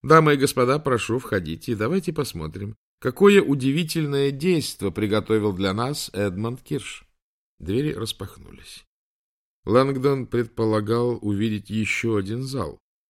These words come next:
но его ждал новый сюрприз. За дверями начинался темный тоннель.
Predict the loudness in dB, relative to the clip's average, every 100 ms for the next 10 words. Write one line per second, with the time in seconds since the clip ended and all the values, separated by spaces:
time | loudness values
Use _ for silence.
0 | _ -6 -2 0 0 0 0 0 -2 -2
1 | -4 -6 -10 -12 -12 -14 -16 _ _ _
2 | _ _ 0 2 4 4 4 0 -4 -6
3 | -6 -4 -6 -8 -6 -8 -6 -8 -8 -10
4 | -10 -16